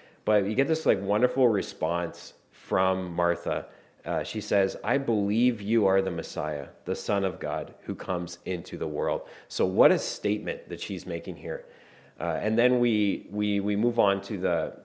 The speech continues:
to the portion where Jesus then talks to Mary. So she has, he has a very similar interaction with Mary. And at this point, it's, it's the famous verse that Jesus wept,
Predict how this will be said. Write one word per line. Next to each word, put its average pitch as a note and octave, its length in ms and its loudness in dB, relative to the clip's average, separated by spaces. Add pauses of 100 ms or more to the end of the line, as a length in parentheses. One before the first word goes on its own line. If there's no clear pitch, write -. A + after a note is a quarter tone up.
to G#2+ 120 -4
the F#2 80 -2
portion F#2 800 2
where F2 540 0 (340)
Jesus A2 400 -2
then F#2+ 180 2
talks G2 460 -4
to F2 340 -4
Mary. G#2 540 2
So - 180 -4
she A2 240 -2
has, G2 280 0
he G#2+ 120 -4
has G2+ 140 2
a F2+ 60 -4
very A#2 420 2 (280)
similar C3+ 720 4
interaction G2+ 800 0
with G2+ 260 -2
Mary. F2+ 500 0 (320)
And F#2+ 140 0
at F#2+ 100 2
this A2+ 180 2
point, F#2+ 480 -2 (120)
it's, F2+ 640 -4
it's F2+ 260 -4
the F2+ 120 -8
famous G#2 480 -2
verse F2+ 440 -2
that E2 340 -6
Jesus F#2 640 -4
wept, D#2 600 -6